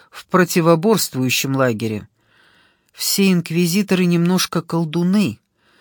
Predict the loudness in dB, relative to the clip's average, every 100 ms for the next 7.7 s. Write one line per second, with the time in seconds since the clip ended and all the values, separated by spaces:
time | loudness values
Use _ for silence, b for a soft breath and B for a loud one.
0 | b b b b -6 -2 2 4 6 6
1 | 6 4 2 0 2 2 0 -2 -2 -2
2 | -2 -2 -2 -2 0 2 4 2 2 -2
3 | -4 -8 _ _ _ _ _ _ _ _
4 | _ _ _ _ _ _ _ _ _ _
5 | b b b b b b -2 0 0 0
6 | 0 2 0 -2 0 -2 0 -2 -2 -2
7 | -2 0 0 0 0 -4 -4